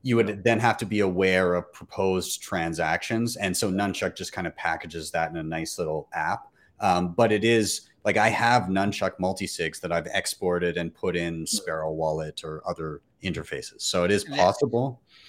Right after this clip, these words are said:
Speaker 2: And that was part of my, like, deep testing when I broke stuff. I was like, "Okay, how can I," you know, I was, like, creating a wallet, a seed, and then, like, deleting it and, like, see if I can
Speaker 1: <laughs>
Speaker 2: recreate it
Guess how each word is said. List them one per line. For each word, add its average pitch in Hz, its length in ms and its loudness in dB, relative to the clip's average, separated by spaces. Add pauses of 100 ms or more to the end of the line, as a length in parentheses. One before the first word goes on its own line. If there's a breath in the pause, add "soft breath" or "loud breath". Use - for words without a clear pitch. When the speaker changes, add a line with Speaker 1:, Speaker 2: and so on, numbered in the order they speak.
Speaker 2:
And 135 140 -4
that 160 120 6
was 170 120 2
part 156 300 10
of 139 60 2
my, 123 160 2
like, 110 220 -8
deep 135 200 -6
testing 123 440 0
when 104 140 -8
I 98 60 -2
broke 113 300 2
stuff. 92 360 -2
I 107 100 -2
was 107 180 -6
like, 104 260 -2
"Okay, 110 200 -4
how 113 180 2
can 131 140 -6
I," 117 160 4 (540 soft breath)
you 131 80 2
know, 127 80 10
I 123 40 10
was, 120 100 2
like, 117 140 0
creating 139 460 4
a 123 60 2
wallet, 117 500 0
a 117 80 -8
seed, 120 380 -6
and 107 100 -4
then, 104 60 -6
like, 101 180 -10
deleting 113 420 -4
it 113 300 0
and, 107 100 -12
like, 98 160 -12
see - 140 -10
if 120 120 -8
I 104 100 0
can 110 160 -6
Speaker 1:
<laughs> - 20 -8
Speaker 2:
recreate 110 540 -4
it 117 140 0